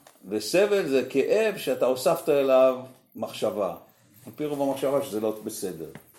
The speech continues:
אז אם האבא אמר שזה, הסתכל על זה בתור חלק מתוכנית הלימודים שלו, אז הוא לא סבל.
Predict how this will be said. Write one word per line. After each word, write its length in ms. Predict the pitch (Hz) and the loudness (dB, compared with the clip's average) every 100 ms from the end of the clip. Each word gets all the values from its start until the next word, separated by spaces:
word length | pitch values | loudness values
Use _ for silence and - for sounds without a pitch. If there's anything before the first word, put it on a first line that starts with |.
| - - _ _ _ _ _ | -20 -20 _ _ _ _ _
אז 220 | 92 95 98 | -12 -8 2
אם 280 | 160 160 | 2 4
האבא 720 | 139 123 120 110 151 156 117 107 | 2 2 2 6 6 6 4 4
אמר 320 | 110 143 127 | 4 4 2
שזה, 500 | 113 98 107 107 104 - | 0 -4 -2 -2 -2 -6
הסתכל 300 | - - 151 | -12 -2 4
על 200 | 147 110 | 4 4
זה 80 | 107 | 0
בתור 340 | 104 127 117 | -2 -4 0
חלק 180 | 143 135 | 0 0
מתוכנית 380 | 113 - 123 135 | -4 -6 -4 -4
הלימודים 420 | 139 143 165 220 | -4 -4 -4 -6
שלו, 540 | 208 175 151 151 156 - _ _ _ _ _ _ _ | -6 -4 -2 -4 -6 -12 _ _ _ _ _ _ _
אז 140 | 107 | -6
הוא 80 | 117 | 0
לא 100 | 135 | 2
סבל. 420 | - 113 95 73 | 2 -2 -2 -4